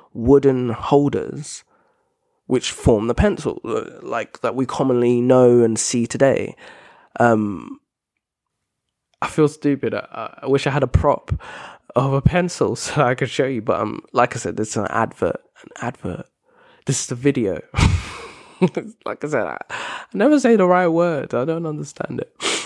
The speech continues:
So this is a video, and I can, like, I know, prop up here maybe, or maybe over here. Um, and I know this is gonna be reversed on my video, so maybe it'll be up here or down here. I don't,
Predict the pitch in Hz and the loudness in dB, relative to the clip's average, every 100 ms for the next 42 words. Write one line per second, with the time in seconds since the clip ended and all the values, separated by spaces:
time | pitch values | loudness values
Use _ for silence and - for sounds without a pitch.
0 | - - - 131 156 170 - 135 139 123 | -12 -20 -6 2 2 0 -2 2 4 4
1 | 113 127 156 - - 113 104 98 - - | 2 0 -4 -6 -2 0 0 -2 -6 -8
2 | - 117 120 120 113 104 - - 110 98 | -2 0 0 0 2 0 -2 -2 -2 0
3 | 107 135 - - - - _ - - 143 | -4 -6 -20 -20 -20 -20 _ -6 0 0
4 | 143 117 - - 135 123 113 95 95 107 | 2 0 0 0 2 2 2 -2 -2 -2
5 | 123 127 85 95 90 92 110 117 113 117 | -2 -2 -2 -2 -2 -4 0 2 4 2
6 | 113 101 110 120 107 101 120 - - - | 2 0 -4 -4 -4 -6 -10 -14 -20 -20
7 | - - _ - 104 101 104 95 - 92 | -20 -20 _ -8 -2 -2 -2 -4 -4 0
8 | 95 95 123 110 113 107 - - 101 - | 0 -2 -4 4 4 4 -2 0 0 0
9 | 101 104 104 98 - 92 95 107 98 90 | -4 0 2 2 0 -2 0 2 2 2
10 | 92 117 120 127 113 98 78 - - 123 | 0 0 2 2 2 -2 -4 -6 -2 2
11 | 127 123 107 107 110 107 107 123 117 123 | 4 2 0 -4 -6 -6 -4 0 2 0
12 | 117 107 | -4 -10